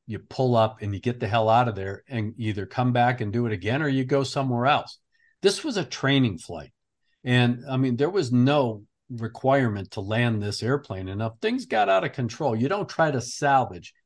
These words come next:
a bad situation. And that's why the instructor pilot is the responsible one. Um, and, and he even briefed it. And that is, if you need to give up control, give up control. Okay, great.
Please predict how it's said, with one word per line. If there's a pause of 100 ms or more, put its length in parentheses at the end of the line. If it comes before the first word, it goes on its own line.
a
bad
situation. (440)
And
that's
why
the
instructor
pilot (340)
is
the
responsible
one. (560)
Um,
and,
and (160)
he
even
briefed
it. (520)
And
that
is, (100)
if
you
need
to
give
up
control, (640)
give
up
control. (100)
Okay,
great.